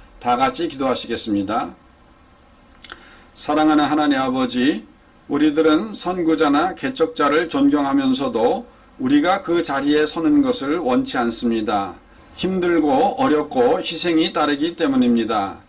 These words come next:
하지만 누군가는 반드시 해야만 할 일입니다.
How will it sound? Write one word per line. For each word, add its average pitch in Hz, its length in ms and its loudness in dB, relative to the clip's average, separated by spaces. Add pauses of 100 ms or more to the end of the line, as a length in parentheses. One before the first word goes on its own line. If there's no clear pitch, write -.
(400)
하지만 165 680 -2 (200)
누군가는 160 720 0
반드시 147 460 0 (100)
해야만 170 580 -2
할 170 240 -2
일입니다. 143 720 2